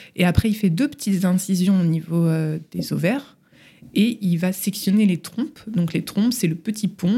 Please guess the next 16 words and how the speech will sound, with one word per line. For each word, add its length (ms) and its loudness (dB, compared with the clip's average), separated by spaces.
euh, 140 -2
qu'utilisent 540 0
les 80 -2
spermatozoïdes 680 -2
pour 180 -8
aller 160 2
féconder 480 -2
<laughs> 120 -2
l'ovule. 580 -2
Euh, 300 4
et 80 0
ça, 160 0
c'est 120 -4
sectionné, 440 0
en 40 -4
fait. 320 -16